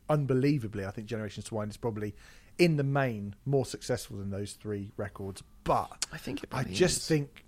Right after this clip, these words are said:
Speaker 1: but I just think Brandon is so bad that it drags it down a few places. I would be happy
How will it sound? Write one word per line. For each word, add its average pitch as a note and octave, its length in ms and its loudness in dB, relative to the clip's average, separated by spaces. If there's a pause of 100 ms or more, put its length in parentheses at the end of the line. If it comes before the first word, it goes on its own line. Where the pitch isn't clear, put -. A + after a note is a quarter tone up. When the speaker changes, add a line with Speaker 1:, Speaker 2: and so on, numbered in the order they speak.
Speaker 1:
but D3 160 -2
I C#3 60 -4
just - 260 -6
think - 260 -4
Brandon C3 600 0
is A#2 400 -10 (1300)
so D#3+ 440 0
bad C#3+ 460 -4 (440)
that C3 160 -2
it C3 100 -10
drags C3+ 380 0
it A#2+ 80 -10
down D#3 240 -2
a C3 40 -2
few - 180 -8
places. G2+ 440 -6
I A#3+ 120 12
would C4 160 2
be F3 140 4
happy G#2+ 440 -4